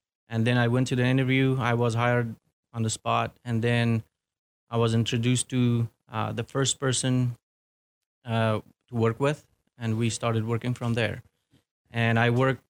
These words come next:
uh, as an interpreter, cultural advisor, mission analyst, uh, for almost nine years in Afghanistan with the U S Army, uh, and general U S military.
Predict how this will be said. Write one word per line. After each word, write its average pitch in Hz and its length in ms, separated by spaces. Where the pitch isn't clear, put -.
uh, 117 460
as 120 100
an 120 100
interpreter, 135 760
cultural 131 420
advisor, 120 720
mission 120 320
analyst, 120 600
uh, 107 180
for 117 360
almost 120 420
nine 117 220
years 120 460
in 113 120
Afghanistan 113 600
with 120 140
the 117 80
U 117 120
S 113 140
Army, 120 380
uh, 107 180
and 113 220
general 113 320
U 110 100
S 110 140
military. 113 460